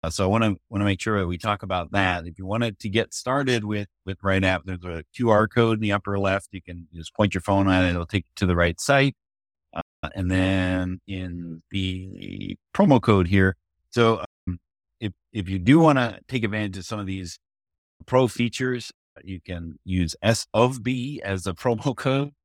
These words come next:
and that'll save you twenty percent on pro for the first year. So it's super nice of you to, to, to offer that to,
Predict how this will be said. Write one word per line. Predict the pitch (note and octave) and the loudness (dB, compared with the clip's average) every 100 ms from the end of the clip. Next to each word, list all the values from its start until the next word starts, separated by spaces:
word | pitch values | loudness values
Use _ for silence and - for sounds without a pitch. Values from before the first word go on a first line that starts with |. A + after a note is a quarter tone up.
| _ _ - | _ _ -2
and | F#2+ | 2
that'll | G2 F#2 | 4 4
save | A2 G2 | 2 -2
you | |
twenty | F#2 A2 F#2+ | -4 -8 -8
percent | F2 - G2+ F#2 | -8 -2 0 -2
on | - F2+ | -6 -10
pro | E2+ F#2+ F2 | -2 0 2
for | F2 F#2 | 0 -8
the | D#2+ | -10
first | F2 D#2+ - | -10 -10 0
year. | A2+ F2+ C2+ B1+ | 4 4 2 -4
So | - E2+ E2 | -2 -2 -2
it's | D#2 - - | -8 -14 -18
super | - - G2+ | -16 -10 -2
nice | F#2+ G2 | 0 0
of | G2+ | 0
you | F#2 F2+ | 0 0
to, | D#2+ F2+ E2+ D2+ - | 0 -2 -2 -6 -4
to, | F2+ C2+ | -2 -2
to | - | 0
offer | C#2+ F#2+ - | 0 0 2
that | F#2 F#2 - | 2 2 0
to, | - F2+ | 0 2